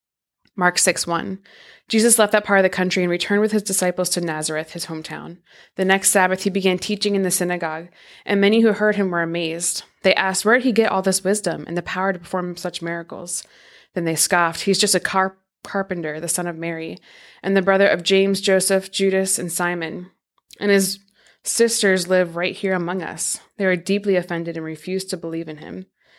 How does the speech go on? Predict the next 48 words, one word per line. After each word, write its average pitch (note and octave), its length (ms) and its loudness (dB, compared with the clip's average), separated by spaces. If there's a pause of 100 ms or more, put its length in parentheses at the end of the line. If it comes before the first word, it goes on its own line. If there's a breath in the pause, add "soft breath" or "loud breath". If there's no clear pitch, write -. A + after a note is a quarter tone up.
(500 soft breath)
Then G3 140 2
Jesus F3 300 2
told G3 280 2
them, D#3+ 240 2
"A E3 60 -2
prophet G#3 420 0
is F3+ 160 0
honored F3 260 2
everywhere E3+ 360 2
except - 380 -2
in E3 40 -2
his D#3 120 -4
own E3+ 260 -4
hometown D#3+ 720 -8 (380 loud breath)
and F#3 120 2
among F#3 280 6
his F3 240 0
relatives E3+ 480 0
and F3 80 0
his E3 120 2
own E3 220 -2
family." D#3+ 600 -8
And G3 100 -4
because F#3+ 300 2
of G3 100 4
their F3 160 4
unbelief, F3 380 2
he F3+ 100 0
couldn't F#3 240 0
do F3+ 140 0
any F#3 200 4
miracles F3+ 380 2
among F3 280 -2
them D#3+ 200 -6 (420 loud breath)
except G3 600 0 (180)
to G#3 120 0
h-, - 220 -8
place F#3 260 0
his F#3+ 140 -2
hands F3 340 0
on F3 120 -2
a E3+ 60 -2
few F#3 200 -2
sick F#3 240 0
people E3+ 300 -2
and E3 140 -4
heal D#3+ 180 -2
them. F3+ 320 -10